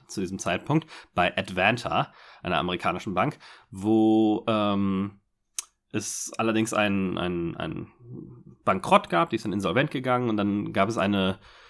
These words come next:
Versteigerung der Besitztümer der Bank und einer der ehemaligen, äh, Angestellten hat dann ein paar Sachen gekauft und darunter war in einer Kiste auch einer der Prototypen der Nintendo PlayStation,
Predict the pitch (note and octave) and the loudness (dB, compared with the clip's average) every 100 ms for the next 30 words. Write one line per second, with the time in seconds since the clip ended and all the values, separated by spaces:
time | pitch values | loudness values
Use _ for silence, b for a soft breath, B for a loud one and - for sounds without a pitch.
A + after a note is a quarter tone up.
0 | _ B2 - A#2 A#2 A#2+ G2+ G#2 F#2+ F2+ | _ -2 2 6 6 6 4 2 0 0
1 | F#2+ G2 - G2+ G2 F#2+ F2+ A2 C#3 A2 | -2 -4 -4 -4 0 0 0 -2 -2 0
2 | A2 A2 G2 - A2 A#2+ G#2+ G#2 G2+ G2 | 2 2 2 2 2 4 2 2 0 0
3 | F#2+ - b b b b - F2+ F2+ - | -2 -6 b b b b -16 -12 -10 0
4 | B2 F3+ - D#3 D#3+ D3+ C3 A#2+ A#2+ A#2 | 2 2 4 2 4 0 -2 -2 0 2
5 | A#2+ B2+ _ _ _ _ - G2 G#2 G#2 | 0 -4 _ _ _ _ -12 -4 0 0
6 | - F2 - D#3 F3+ F3+ A2+ G#2 G2+ G#2 | -2 -6 -4 0 0 0 -2 0 2 4
7 | D#3 E3+ C3+ G#2 A#2+ A2 D2+ B2 - D3+ | 6 4 4 4 4 2 0 -2 -4 -6
8 | - C3 B2+ - F#2+ A2 - - - _ | -2 0 0 0 2 2 0 -6 -16 _
9 | - G2+ G2+ G#2 G2+ F#2+ - F#2+ G#2+ F#2+ | -4 0 2 4 2 0 -2 -4 -4 -4
10 | F#2+ F2+ E2+ E2 E2+ B B B _ G2+ | -4 -2 -2 0 -2 B B B _ 2
11 | A#2+ A#2 A2 G#2 G2+ F#2+ - F2+ F2 - | 2 2 2 2 2 0 0 0 0 -2
12 | D#2+ E2 - F2 | -4 -4 -4 -6